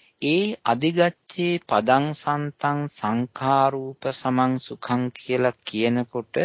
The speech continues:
නිර්වාණ ධාතුව අවබෝධ කරගන්න එක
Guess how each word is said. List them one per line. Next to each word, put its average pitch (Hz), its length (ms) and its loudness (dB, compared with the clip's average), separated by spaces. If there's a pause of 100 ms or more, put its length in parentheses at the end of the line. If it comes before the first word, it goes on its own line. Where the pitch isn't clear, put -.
(160)
නිර්වාණ 165 680 2 (100)
ධාතුව 156 600 2
අවබෝධ 139 640 0 (180)
කරගන්න 135 580 2
එක 127 200 -4